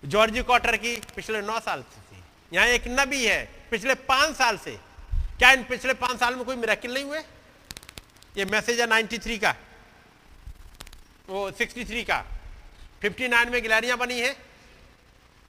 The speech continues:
सिस्टर हैटी राइट के बच्चों को उद्धार मिला है, फिफ्टी सेवन में मरी मछली जिंदा हुई है।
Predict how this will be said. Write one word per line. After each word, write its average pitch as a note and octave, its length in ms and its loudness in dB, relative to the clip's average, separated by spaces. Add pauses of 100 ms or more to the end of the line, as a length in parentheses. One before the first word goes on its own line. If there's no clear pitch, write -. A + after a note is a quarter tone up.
सिस्टर A3 420 2 (140)
हैटी G3 180 2
राइट A#3 220 8
के A3+ 80 -4
बच्चों A3+ 260 -4
को A3+ 80 -4
उद्धार A3 280 2
मिला A#3 260 4
है, B3 240 4 (960)
फिफ्टी A#3 280 -2
सेवन A#3+ 280 0
में A#3 680 0
मरी G#3+ 180 2
मछली A#3 320 -4
जिंदा A#3+ 260 0
हुई A#3+ 260 0
है। - 380 -4